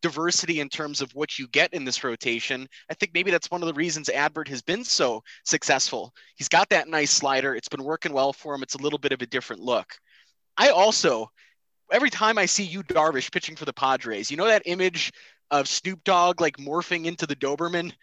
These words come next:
from the music video. I see that every time, but it's Yu Darvish morphing into Zach Davies and giving up bombs in the first inning. And it breaks my heart every time because the Cubs had one of the best pitchers in baseball. They moved on from it, and they're paying for it every fifth day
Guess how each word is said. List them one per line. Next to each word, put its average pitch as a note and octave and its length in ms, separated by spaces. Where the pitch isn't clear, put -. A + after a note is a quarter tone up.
from E3 80
the D#3+ 60
music F3 320
video. F#3 360
I A#3 100
see B3+ 220
that A#3 180
every G3+ 180
time, F#3+ 360
but - 100
it's D3+ 220
Yu A3 120
Darvish F3+ 460
morphing G3+ 460
into F#3+ 160
Zach F3+ 320
Davies E3 560
and E3 140
giving G#3 220
up E3+ 160
bombs F#3+ 340
in G3 80
the F#3+ 60
first F#3 400
inning. E3 320
And G3+ 100
it F#3+ 100
breaks G#3+ 300
my G3 140
heart F3+ 340
every E3+ 220
time D#3+ 320
because C#3+ 240
the D3+ 80
Cubs F#3+ 340
had D3 380
one G#3 160
of G#3 80
the F#3+ 100
best F3+ 280
pitchers D#3 360
in C#3+ 100
baseball. A2+ 580
They D3 100
moved E3 320
on D3+ 200
from C3 260
it, B2+ 180
and E3+ 120
they're E3 80
paying E3 320
for A#2+ 280
it - 100
every D3+ 240
fifth - 280
day B2 340